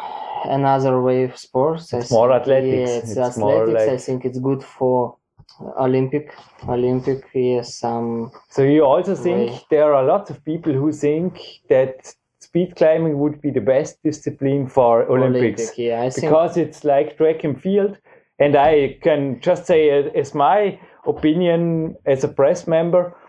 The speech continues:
Speaker 2: yeah, m-, maybe I have to say yes, because as a climber, it's my private thing. But I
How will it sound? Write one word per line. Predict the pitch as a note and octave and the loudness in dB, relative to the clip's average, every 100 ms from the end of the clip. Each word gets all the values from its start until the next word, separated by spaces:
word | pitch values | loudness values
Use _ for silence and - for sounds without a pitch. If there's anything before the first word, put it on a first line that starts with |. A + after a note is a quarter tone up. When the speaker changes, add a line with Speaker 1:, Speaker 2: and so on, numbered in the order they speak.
| - - _ - - | -18 -18 _ -20 -12
Speaker 2:
yeah, | C#3+ B2+ F#3+ F#3 | -2 2 2 2
m-, | D#3 - C#3+ C3 C3+ | -4 -6 -6 -4 0
maybe | B2+ C#3+ D#3+ D#3 D#3 | 2 2 2 2 2
I | B2+ | 2
have | C#3 D3 | 0 -2
to | D#3 | -4
say | D3+ D3 | 0 2
yes, | D3+ C#3+ - - - | 2 0 -4 -16 -8
because | B2 E3+ D3+ | 0 2 2
as | D#3+ | 0
a | E3+ | 0
climber, | D#3 C#3 G3 B3 D#3 - - _ | 2 2 4 2 0 -2 -16 _
it's | - - - | -10 -6 2
my | C3+ | 2
private | B2+ D#3 C#3+ D3 B2 - - | 4 2 4 4 0 -2 -16
thing. | - C#3 D3+ E3+ E3 _ | -4 -2 -2 -4 -10 _
But | - B2 B2 - - - | 2 2 2 -8 -10 0
I | A#2 A#2+ A#2+ A#2+ | 2 4 4 0